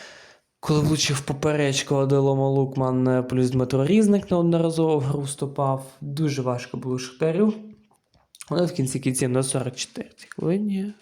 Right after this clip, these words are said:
другий гол забиває Аталанта. Колашанець ідеально вривається в вільну зону з лівого флангу, виконує акцентований простріл на Аделому Лукмана.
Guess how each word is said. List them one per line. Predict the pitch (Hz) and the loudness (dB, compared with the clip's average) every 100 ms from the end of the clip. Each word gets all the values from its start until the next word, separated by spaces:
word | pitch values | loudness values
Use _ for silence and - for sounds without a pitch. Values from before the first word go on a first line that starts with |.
| - | -10
другий | 147 190 226 165 156 | -4 -2 -2 -4 -8
гол | - 156 202 190 | -4 -2 -2 -8
забиває | - - - 135 131 | -16 -14 -8 -4 -4
Аталанта. | 135 135 147 190 233 226 196 - - - - - - | -6 -6 -2 -2 -2 -8 -12 -14 -16 -14 -16 -18 -4
Колашанець | 233 254 226 - 127 131 135 - - - | 0 0 0 -4 -4 -8 -10 -10 -8 -8
ідеально | 147 135 135 127 123 123 | -8 -4 0 0 -2 -4
вривається | 120 131 123 117 117 - 123 | -2 -2 0 0 -2 -4 -4
в | |
вільну | 127 123 135 | -2 -2 -2
зону | 143 202 233 208 | 0 0 2 2
з | 185 | 2
лівого | 185 180 170 | 0 2 0
флангу, | 165 - 170 165 139 | -2 0 0 0 -2
виконує | 135 135 135 127 123 | -4 -2 -2 0 -2
акцентований | - 131 135 123 123 | -2 -4 -2 0 -2
простріл | 120 160 196 220 - 175 | -2 0 0 -2 -2 0
на | 165 165 - | 0 0 -2
Аделому | 160 156 151 147 147 147 | -2 2 2 2 0 0
Лукмана. | 143 139 139 135 135 135 | 0 -2 -2 -4 -4 -10